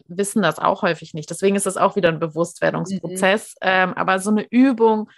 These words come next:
Speaker 1: ähm, was kann ich denn anderes tun, so, ne?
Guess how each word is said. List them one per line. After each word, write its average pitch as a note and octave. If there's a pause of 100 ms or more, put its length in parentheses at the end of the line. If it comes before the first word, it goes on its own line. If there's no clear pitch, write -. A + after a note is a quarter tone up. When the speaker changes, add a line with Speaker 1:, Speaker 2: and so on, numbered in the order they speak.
(600)
Speaker 1:
ähm, G3+
was A3
kann B3
ich B3+
denn C4
anderes D4+
tun, C#3+
so, C#3
ne? A#3